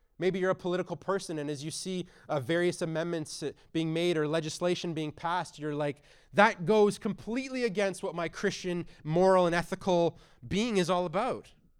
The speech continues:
And the question there is, well, are you able to persevere in the midst of this because your hope is in God,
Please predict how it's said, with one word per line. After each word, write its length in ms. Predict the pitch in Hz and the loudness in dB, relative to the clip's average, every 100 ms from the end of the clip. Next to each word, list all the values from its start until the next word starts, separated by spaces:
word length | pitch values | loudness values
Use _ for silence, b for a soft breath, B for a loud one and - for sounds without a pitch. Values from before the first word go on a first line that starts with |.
| _ _ _ _ _ _ _ _ _ _ _ _ _ _ _ _ | _ _ _ _ _ _ _ _ _ _ _ _ _ _ _ _
And 80 | 185 | -4
the 60 | 185 | 0
question 420 | 233 247 - 196 | 2 2 0 0
there 240 | 190 233 | 0 0
is, 180 | 175 139 | -2 -2
well, 300 | 175 175 170 | 0 0 0
are 140 | 156 180 | -2 -2
you 180 | 214 | 2
able 220 | 220 214 208 | 2 2 0
to 140 | 208 | -4
persevere 640 | - 185 180 147 160 220 196 | -4 -4 -2 -6 0 2 2
in 100 | 170 | 0
the 80 | |
midst 300 | 160 196 202 | -2 -4 -4
of 80 | 185 | -6
this 140 | 151 - | -6 -8
because 280 | 156 175 | -6 -4
your 120 | 156 151 | -4 -2
hope 180 | 175 | -2
is 100 | 165 | -2
in 140 | 143 131 | -6 -2
God, 320 | 143 180 220 | 2 2 2